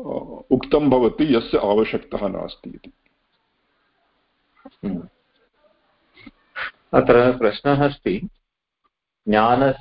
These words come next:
Speaker 2: ज्ञानाधिकरणम् आत्मा, प्रयत्नाधिकरणम् आत्मा इति दलद्वयमस्ति।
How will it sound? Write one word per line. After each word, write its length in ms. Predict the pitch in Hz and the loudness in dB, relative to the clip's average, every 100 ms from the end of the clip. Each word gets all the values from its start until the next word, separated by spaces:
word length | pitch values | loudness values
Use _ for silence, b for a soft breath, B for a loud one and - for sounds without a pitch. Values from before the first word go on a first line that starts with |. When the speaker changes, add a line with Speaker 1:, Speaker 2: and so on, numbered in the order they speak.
| - | -10
Speaker 2:
ज्ञानाधिकरणम् 1000 | - _ 104 104 123 131 131 131 139 135 | -20 _ -2 2 2 2 2 2 2 0
आत्मा, 400 | 127 - 139 180 | -2 -4 -6 -4
प्रयत्नाधिकरणम् 920 | 131 123 127 - 131 127 127 131 127 | 0 0 0 -2 -2 0 0 0 0
आत्मा 360 | 117 - 123 123 | -2 -4 -6 -6
इति 280 | 117 123 107 | -2 -2 0
दलद्वयमस्ति। 1120 | 107 113 - 95 98 _ 117 120 - - | 2 0 0 -2 -2 _ -2 -2 -4 -12